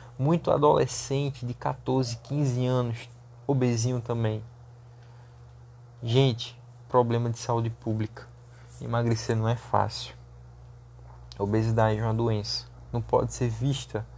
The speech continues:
né, justamente como romantizar a obesidade. Temos que aceitar o nosso corpo como ele é. Porém, quando isso afeta a nossa saúde, temos que mudar.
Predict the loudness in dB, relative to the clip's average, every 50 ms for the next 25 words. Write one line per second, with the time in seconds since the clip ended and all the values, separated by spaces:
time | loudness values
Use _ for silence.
0 | -18 -18 -18 -18 -18 -18 -18 -18 -18 -18 -18 -14 -2 0 2 2 4 2 2 2
1 | 2 2 4 4 2 2 0 -4 -8 -12 -16 -18 -20 -20 -20 -20 -20 -20 -20 -20
2 | -20 -20 -20 -20 -20 -18 -18 -20 -12 -2 2 2 2 4 2 0 0 6 8 8
3 | 8 8 6 2 0 0 -2 -2 0 4 4 4 4 4 2 2 0 0 0 -2
4 | -2 -2 -2 -4 -4 -6 -8 -12 -20 -20 -20 -20 -20 -20 -20 -20 -20 -20 -20 -20
5 | -14 -2 0 2 2 2 0 0 -2 -4 -4 -2 -4 -4 -4 0 2 2 4 4
6 | 4 2 2 2 0 -6 -8 -8 -4 0 2 4 4 2 0 -6 -8 -6 -4 -2
7 | 0 0 0 2 4 4 4 4 4 0 -4 -10 -18 -20 -20 -20 -20 -4 2 4
8 | 6 6 6 4 2 0 -4 -8 -8 0 4 6 6 6 6 4 4 2 2 0
9 | -2 -8 -16 -20 -20 -20 -20 -8 -6 -6 -6 -4 -4 -4 -4 -4 -6 -2 0 0
10 | 2 2 0 -2 -4 -2 -2 -2 -4 -6 -10 -4 0 4 4 4 4 4 2 2
11 | 0 0 -4 -6 -12 -18 -20 -20 -20 -20 -20 -20 -20 -20 -20 -20 -20 -20 -20 -20
12 | -20 -20 -8 -6 -2 -2 -2 -2 -4 -6 -6 -4 -4 -2 0 0 0 -2